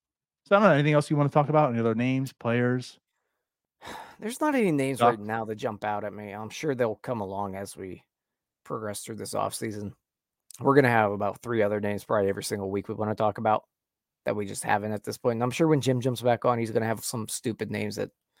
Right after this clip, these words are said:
Speaker 2: he's really interested in that will never, ever be Pirates.
Speaker 1: Just dumb trades even.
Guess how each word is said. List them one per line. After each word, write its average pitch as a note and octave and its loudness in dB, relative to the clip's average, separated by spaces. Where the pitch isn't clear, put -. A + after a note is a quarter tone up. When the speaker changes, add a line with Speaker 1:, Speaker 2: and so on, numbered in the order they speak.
Speaker 2:
he's C#3 -4
really A2 -4
interested G#2 -6
in G2+ -6
that F#2+ -4
will G2+ -6
never, G#2 0
ever G2+ -4
be - -10
Pirates. - -12
Speaker 1:
Just - -4
dumb F#2+ -2
trades F#2 -6
even. D2+ -16